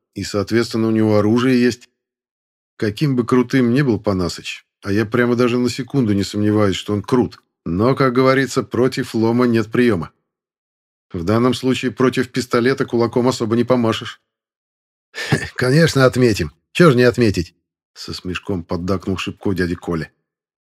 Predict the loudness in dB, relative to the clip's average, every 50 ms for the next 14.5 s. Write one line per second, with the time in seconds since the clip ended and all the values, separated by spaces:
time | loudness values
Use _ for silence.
0 | _ _ _ _ -10 -4 -2 -2 0 2 0 0 0 -2 -6 -6 -6 -4 -6 -6
1 | -6 -6 -6 -6 -6 -4 -2 -4 -2 -2 -2 -4 -4 -4 -6 -8 -8 -8 -10 -10
2 | -10 -14 -16 -20 _ _ _ _ _ _ _ _ _ _ -8 -6 -6 -2 0 0
3 | 2 2 4 4 2 0 0 -2 -2 0 0 2 2 2 2 4 2 2 2 0
4 | -4 -6 -6 -6 -2 0 0 0 0 -2 -8 -16 -18 _ _ _ _ _ _ _
5 | _ _ _ _ _ -8 -8 -8 -2 0 0 0 0 0 -2 -2 -2 -2 -2 -4
6 | -6 -6 -4 -4 -2 -2 0 2 2 2 2 2 -2 -6 -8 -12 -6 -4 -4 -4
7 | -4 -4 -2 -2 -2 0 0 0 0 0 0 -2 0 0 -2 -4 -4 -6 -8 -6
8 | -2 0 0 2 2 0 -2 -4 -8 -18 _ _ _ _ _ _ _ _ _ _
9 | _ _ _ _ -4 -4 -2 0 2 0 2 2 0 -2 0 0 0 0 0 0
10 | -2 -2 -2 0 0 2 2 2 2 4 4 4 4 4 2 0 0 2 2 4
11 | 4 4 4 2 2 0 0 2 4 4 4 4 4 2 2 -2 -4 -10 _ _
12 | _ _ _ _ _ _ _ _ _ _ _ _ _ 0 2 2 4 6 6 6
13 | 6 6 4 2 2 4 4 6 6 6 6 4 4 6 6 6 6 6 6 6
14 | 4 4 0 -2 0 4 4 4 4 4